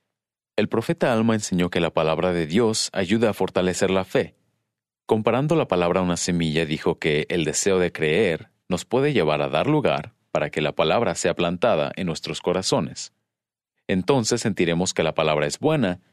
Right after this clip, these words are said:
ya que ésta comenzará a ensanchar nuestras almas y a iluminar nuestro entendimiento.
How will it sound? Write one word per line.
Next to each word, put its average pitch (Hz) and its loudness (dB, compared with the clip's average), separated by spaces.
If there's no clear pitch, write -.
ya 87 0
que 87 0
ésta 123 -2
comenzará 82 0
a 80 -2
ensanchar 78 -4
nuestras 78 -2
almas 87 0
y 90 -4
a 82 2
iluminar 80 0
nuestro 90 -2
entendimiento. 92 -2